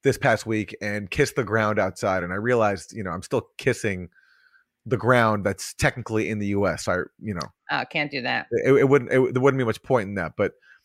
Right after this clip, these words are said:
Speaker 1: uh, figuratively, I really wanted to kiss the ground of South Africa because I'm so grateful for what they did. And
Speaker 2: Yeah.
Speaker 1: very cool to get Andrew's take on it.
Speaker 2: Yeah, it definitely is. And you can follow him on Twitter. He has a great Twitter account at Andrew Feinstein.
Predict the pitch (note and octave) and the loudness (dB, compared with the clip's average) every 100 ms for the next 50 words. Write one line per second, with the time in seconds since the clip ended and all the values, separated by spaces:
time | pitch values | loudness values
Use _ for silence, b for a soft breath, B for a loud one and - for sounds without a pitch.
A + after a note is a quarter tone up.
0 | b _ _ - F#2+ E2+ D#2+ - _ _ | b _ _ -8 -4 -2 -4 -6 _ _
1 | - B3 F#3+ C#3+ A2 G#2+ F#2 - _ _ | 2 4 6 4 4 2 0 -6 _ _
2 | - B2 C3+ B2 A#2+ A2+ G2 - G#2+ - | -2 4 6 6 4 2 0 0 0 0
3 | F#2 G2+ F#2+ F#2+ E2+ _ _ F3 D3+ A#2 | -2 0 0 -2 -8 _ _ 0 4 4
4 | G#2 G2 G#2+ G#2 G#2+ - A2 G#2+ C3 A#2+ | 4 2 -4 -4 -4 -4 -6 0 0 2
5 | A2 A2+ G2 G2+ F#2+ F#2+ F2 F2+ F2+ F2 | 2 0 -4 -2 -2 -2 -2 -2 -4 -2
6 | D#3+ D3 - _ _ A2 C#3 - A#2+ A2+ | -2 -2 -6 _ _ 2 2 2 -2 0
7 | G#2+ G#2 G#2 F2+ F#2 E2+ F2 - F#2 E2 | -2 -2 -2 -4 -8 -8 -10 -6 -6 -6
8 | C#2 - _ _ _ - D#3+ C#3+ D3+ D3+ | -10 -14 _ _ _ -4 -2 0 -2 -4
9 | D3 C#3 B2 E3 G3+ B3 A#3 A3 A3 A3 | -4 -4 -2 0 0 0 0 2 2 2
10 | G3+ F#3 E3+ - F#3+ D#3 E3 E3 E3 E3+ | 2 2 0 0 2 2 0 -2 0 -2
11 | D#3+ - D#3 D3+ - D3 D3 C3+ - D#3+ | -2 0 2 0 2 2 4 0 0 -4
12 | D#3+ D#3 D3+ C#3+ D3 C#3 B2+ C3 | -2 -2 0 0 -2 -6 -4 -6